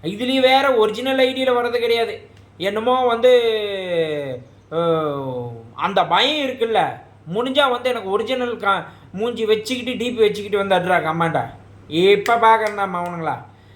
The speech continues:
ஏன்டா அடிக்கிறீங்களா? நான் அடிச்சேன்னு வச்சுக்கோ, ரியலாவே நான் ஒரு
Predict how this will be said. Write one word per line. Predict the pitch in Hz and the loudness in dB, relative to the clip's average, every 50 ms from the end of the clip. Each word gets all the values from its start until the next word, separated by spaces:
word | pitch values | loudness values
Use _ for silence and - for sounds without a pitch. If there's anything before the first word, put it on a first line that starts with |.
| - - - | -20 -14 -6
ஏன்டா | - 190 208 220 214 190 151 131 - - - - - - - | -4 0 4 4 4 4 4 0 -2 -8 -16 -20 -20 -10 -4
அடிக்கிறீங்களா? | 160 202 262 269 - 262 240 208 185 165 139 135 151 185 208 185 151 123 123 120 - - - - - - - _ - - 156 | -2 -2 -2 -2 -4 -6 -8 -6 -4 -2 -2 0 0 0 2 0 -2 -4 -6 -12 -18 -20 -20 -20 -20 -20 -20 _ -20 -14 -6
நான் | 156 175 190 208 220 214 | -2 0 0 0 0 -2
அடிச்சேன்னு | 247 247 254 262 262 254 | -4 -4 -4 -2 -2 -4
வச்சுக்கோ, | 254 226 220 202 | -4 -2 -4 -2
ரியலாவே | 175 170 202 220 240 240 247 240 240 240 247 247 | -2 -2 -2 -2 0 0 0 0 0 0 -2 -2
நான் | 240 220 208 202 | -2 -6 -6 -6
ஒரு | 190 185 180 175 165 147 131 | -8 -8 -8 -8 -10 -10 -10